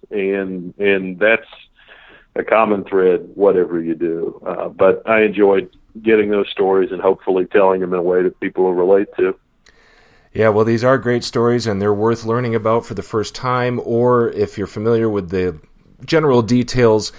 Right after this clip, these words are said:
Speaker 2: uh, revisiting them and digging deeper and learning something new, which, uh, which your book definitely helps us do.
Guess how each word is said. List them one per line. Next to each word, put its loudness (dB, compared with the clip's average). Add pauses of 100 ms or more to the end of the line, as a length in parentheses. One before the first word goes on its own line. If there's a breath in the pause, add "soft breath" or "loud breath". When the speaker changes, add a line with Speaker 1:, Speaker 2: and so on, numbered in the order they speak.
(440 soft breath)
Speaker 2:
uh, 2
revisiting 2
them 2
and -2
digging 0
deeper -2
and 0
learning -2
something -2
new, 2
which, -2
uh, 0
which -2
your 0
book 0
definitely 0
helps -4
us -4
do. -4